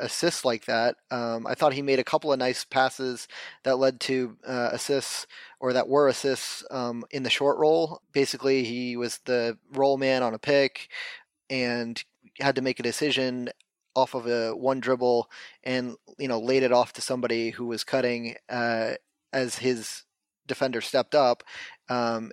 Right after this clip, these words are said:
and, you know, had a couple of nifty passes like that. And, you know, if he can do more of that, um, and that really will help the Bulls. And like I said, I think he's a smart player. He has the international background,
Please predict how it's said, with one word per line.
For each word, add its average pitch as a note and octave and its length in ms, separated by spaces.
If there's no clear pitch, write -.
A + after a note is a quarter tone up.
and, A#2+ 520
you C3 80
know, A2+ 140
had A#2+ 120
a C3 60
couple C#3 260
of B2+ 80
nifty B2+ 240
passes B2 380
like A#2 160
that. C3 240
And, B2 100
you A#2+ 80
know, D3+ 120
if C#3+ 200
he G3+ 120
can D#3 320
do D3 240
more C#3 260
of G#2 160
that, C3 460
um, B2 520
and A#2 480
that D3 180
really C3+ 560
will B2 220
help B2 320
the A#2+ 80
Bulls. A#2 420
And C3 260
like E3+ 160
I E3+ 60
said, D3 120
I C3 60
think A3+ 160
he's G3+ 180
a C#3 60
smart C3+ 300
player. B2 500
He C3+ 240
has D#3+ 260
the D#3 160
international B2 520
background, A#2+ 720